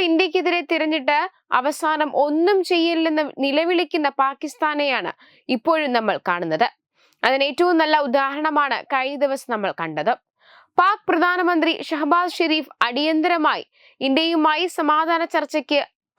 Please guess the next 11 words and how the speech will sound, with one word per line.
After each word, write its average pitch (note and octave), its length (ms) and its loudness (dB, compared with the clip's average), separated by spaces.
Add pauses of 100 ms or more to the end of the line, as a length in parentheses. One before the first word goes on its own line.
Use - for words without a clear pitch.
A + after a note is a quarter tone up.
ആവശ്യപ്പെട്ടതൊക്കെ C#4+ 840 0 (140)
നമ്മൾ G#3+ 180 0 (140)
കണ്ടതാണ്. G3+ 460 0 (800)
ഇപ്പോഴിതാ C#4+ 420 4 (480)
ഐക്യരാഷ്ട്രസഭ F4 760 0 (160)
സുരക്ഷാ D#4+ 420 0 (100)
കൗൺസിലിൽ D4+ 480 0 (160)
പാകിസ്ഥാനെ C#4+ 640 0 (100)
നിർത്തിപ്പൊരിച്ച് C#4+ 720 0 (160)
ഭാരതം. E3 420 2 (960)
അതിർത്തി G4 340 2